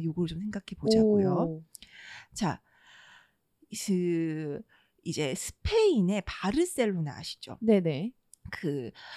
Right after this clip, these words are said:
Speaker 1: 이제 가우디의 도시 스페인 바르셀로나 거기에서요. 그 스페인 북-, 스페인의 그, 네, 그 유럽 피레네 산맥 접한 데가 있잖아요.
Speaker 2: 네.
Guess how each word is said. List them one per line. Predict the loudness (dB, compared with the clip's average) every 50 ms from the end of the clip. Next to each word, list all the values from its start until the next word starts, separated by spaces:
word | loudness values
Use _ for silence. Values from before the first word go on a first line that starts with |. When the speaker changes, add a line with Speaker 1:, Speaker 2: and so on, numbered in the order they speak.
| -18 -20 _ _
Speaker 1:
이제 | -10 -8 -8 -6 -8 -8 -8
가우디의 | -4 2 6 8 8 8 6 4 0 -6 -12 -10 -10 -10 -10
도시 | -10 -10 -8 -6 -6 -4 -2 0 0 -2 -2 -4 _ _
스페인 | -18 0 2 4 4 4 2 -2 -6
바르셀로나 | -8 -6 -4 -4 -4 -4 -4 -6 -6 -4 -4 -4 -4 -6 -6 -6 -4 -4 -4 -4 -4 -6 -10 -16 -20 -20 -20 _
거기에서요. | -4 0 0 0 0 -2 -2 -2 -2 -2 -4 -6 -4 -2 0 0 0 -2 -4 _ -20 -12
그 | -8 -6 -4 -4 -4
스페인 | -4 -6 -8 -6 -4 -4 -2 -4 -6 -10
북-, | -12 -16 _ _ _
스페인의 | -16 -16 -12 -6 -4 -2 -2 0 0 -2 -2 -2 -2 -2 -4
그, | -4 -6 -6 -6 -6 -8 -10 -14 -18 -16 -8 -4
네, | -2 -2 -2 -4 -6 -8
그 | -8 -6 -6 -6
유럽 | -4 -2 0 0 0 0 _
피레네 | -4 2 4 4 4 4 2 0
산맥 | -2 -2 -4 -2 -2 -2 -2 -2
접한 | -2 -4 -4 _ -4 -4 -4 -4
데가 | -4 -6 -6 -6
있잖아요. | -10 -10 -10 -8 -8 -6 -4 -4 -2 2 2 2
Speaker 2:
네. | 2 2 0